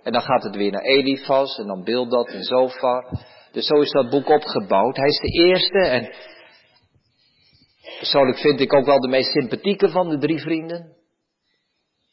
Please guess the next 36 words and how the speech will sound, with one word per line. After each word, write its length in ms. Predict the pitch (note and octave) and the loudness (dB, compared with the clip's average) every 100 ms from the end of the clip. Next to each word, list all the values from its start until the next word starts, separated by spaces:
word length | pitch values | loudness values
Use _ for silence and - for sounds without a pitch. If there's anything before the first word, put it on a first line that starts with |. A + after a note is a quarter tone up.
| - | -18
De 80 | F#2 | -10
meest 240 | F#2+ F#2+ | -6 -6
wijze, 520 | G2 G2+ C3 D3 C#3+ D3+ | -4 0 2 2 0 -4
misschien 300 | B2+ - B2+ | -4 -6 -6
ook 100 | G#2 | -6
de 220 | G2 - | -8 0
oudste 520 | C3 D#3 D3+ - D3+ | 2 2 -4 -8 -6
van 220 | C#3 C#3+ | -2 -2
de 120 | C#3 | -2
drie. 340 | B2+ C#3+ D#3 D#3+ - - - - - _ _ _ _ _ _ _ _ _ _ _ _ | -2 -4 -6 -10 -20 -20 -20 -20 -20 _ _ _ _ _ _ _ _ _ _ _ _
En, 320 | - E3+ - | 0 0 -2
en 240 | - F3+ - | -2 -2 2
als 200 | F#3 E3+ | 2 4
je 100 | F3 | 4
dit 180 | F#3 D#3 | 4 4
leest, 460 | F3 A3 A#3+ - | 6 6 6 4
dan 280 | G3 F3 D3+ | 2 2 0
proef 300 | - A#3 - | 0 0 4
je 200 | G#3 - | 2 4
toch 300 | G#3+ A3 G#3 | 4 2 4
wel 300 | G#3 G#3+ G3+ | 6 6 6
dat 200 | F#3 G3 | 2 2
hij 100 | E3+ | -2
spreekt 600 | D3 - - G3+ G#3+ G#3+ | -4 -6 0 4 4 4
met 260 | G3 F3+ E3+ | 0 0 0
een 200 | D3+ B2+ | -2 -4
gunnend 580 | - - A3 G#3 G3+ | -6 2 2 2 -2
hart. 600 | D3+ F3 D#3 G2 - - - _ _ _ _ | 0 2 2 0 -10 -18 -20 _ _ _ _
Hij 220 | A#2+ C3 | -2 -2
bedoelt 420 | C3+ C3+ G#3 A3 | -2 2 4 4
het 160 | G3 F#3+ | 2 -2
goed. 580 | - - B3+ E3 - - - _ | -6 0 2 2 -4 -16 -20 _
Hij 100 | - | -8
bedoelt 260 | F#3 B3 C4 | -4 -2 0
het 180 | G#3 - | -2 2
goed. 400 | G3 A3 - | 2 2 -4